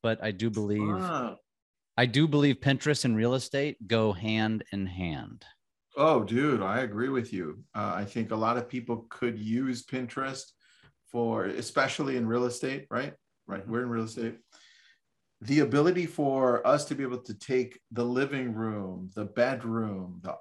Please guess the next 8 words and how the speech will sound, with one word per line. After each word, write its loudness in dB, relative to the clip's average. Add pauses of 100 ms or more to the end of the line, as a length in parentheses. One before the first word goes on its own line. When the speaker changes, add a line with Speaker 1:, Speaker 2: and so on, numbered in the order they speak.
Speaker 2:
office, -2
the -10
backyard, -2
the -12
front -4
of -2
the 0
home, -4